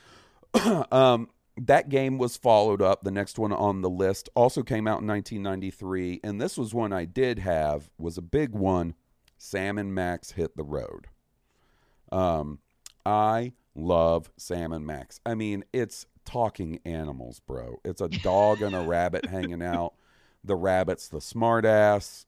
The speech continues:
Speaker 1: I mean, come on. Um, they're like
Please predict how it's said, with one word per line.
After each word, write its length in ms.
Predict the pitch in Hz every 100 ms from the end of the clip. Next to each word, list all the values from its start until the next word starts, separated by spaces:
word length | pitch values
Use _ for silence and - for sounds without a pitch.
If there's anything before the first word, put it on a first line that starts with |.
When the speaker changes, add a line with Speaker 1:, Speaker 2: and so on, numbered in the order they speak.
| -
Speaker 1:
I 160 | 98
mean, 460 | 95 90 82 80 80 _
come 480 | - 92 82 76 73
on. 640 | 95 107 98 71 50 50 - _ _ _ _ -
Um, 500 | 98 87 80 76 78 _ _ _ _ _ _ _ _ _ _ _ _ - -
they're 200 | 110 123
like 280 | 107 90